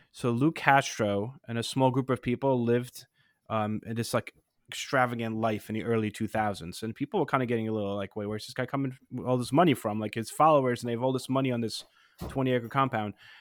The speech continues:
Um, but Castro's followers were convinced that he was an angel. He was over a thousand years old, and that he could, he was like a seer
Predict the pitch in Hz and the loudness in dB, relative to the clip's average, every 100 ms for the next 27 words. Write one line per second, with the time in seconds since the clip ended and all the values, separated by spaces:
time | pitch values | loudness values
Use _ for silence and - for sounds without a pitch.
0 | - - 143 139 139 143 - _ _ _ | -18 6 8 10 6 0 -6 _ _ _
1 | _ _ - 156 - 185 202 - 196 - | _ _ 6 6 4 4 4 6 2 2
2 | - 160 147 123 117 139 - - _ _ | 8 10 10 8 2 0 -2 -6 _ _
3 | 127 123 - 117 139 147 135 127 120 113 | -2 0 0 0 0 0 -2 0 -2 -2
4 | 117 127 127 147 156 143 120 123 113 101 | -4 -2 -2 2 2 2 0 0 0 0
5 | 120 123 123 127 127 117 110 117 - _ | 2 2 2 0 0 0 0 -2 -8 _
6 | _ _ _ 120 117 117 117 110 - 135 | _ _ _ -4 -2 2 2 0 -4 -2
7 | 143 123 104 131 120 107 - - 135 117 | 0 -2 0 -4 -2 -4 -4 0 2 2
8 | 87 | -2